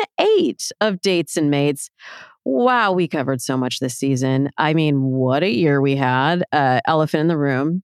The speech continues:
Don't need to tell you. And then we had amazing guests as well, like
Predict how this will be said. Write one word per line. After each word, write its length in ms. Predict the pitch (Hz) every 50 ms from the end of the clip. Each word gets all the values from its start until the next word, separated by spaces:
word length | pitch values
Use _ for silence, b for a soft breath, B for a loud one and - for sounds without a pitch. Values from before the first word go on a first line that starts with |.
| _
Don't 180 | - 185 165 170
need 140 | 170 170 170
to 80 | 175
tell 240 | - - 185 165 165
you. 400 | 170 180 165 135 135 151 185 208 B B B B B 254 233 214 B _ -
And 160 | 269 302 311
then 80 | 311 302
we 100 | 294 294
had 140 | 294 294
amazing 420 | 294 277 277 277 277 262 277 254 208
guests 560 | - 240 277 320 269 180 170 - - - -
as 160 | 202 185 185
well, 260 | 180 214 233 226 185
like 280 | 165 156 135 135 143 -